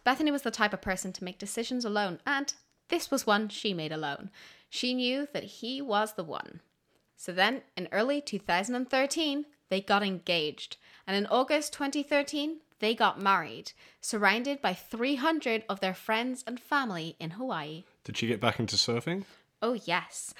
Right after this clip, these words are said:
Speaker 1: And there's so much more that this girl has done, it will blow your minds. So, she took a break from trying to become a professional surfer,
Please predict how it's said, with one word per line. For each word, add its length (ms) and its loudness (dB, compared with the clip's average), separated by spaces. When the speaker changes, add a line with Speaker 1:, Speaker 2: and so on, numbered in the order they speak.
Speaker 1:
And 220 0
there's 120 -2
so 260 4
much 200 2
more 200 6
that 120 -4
this 160 0
girl 200 2
has 160 0
done, 400 4
it 160 -8
will 140 -4
blow 300 -2
your 240 -4
minds. 600 -8
So, 340 0
she 240 -2
took 180 -4
a 40 -2
break 320 2
from 180 -6
trying 320 2
to 80 -2
become 400 -2
a 40 -6
professional 520 -6
surfer, 420 -10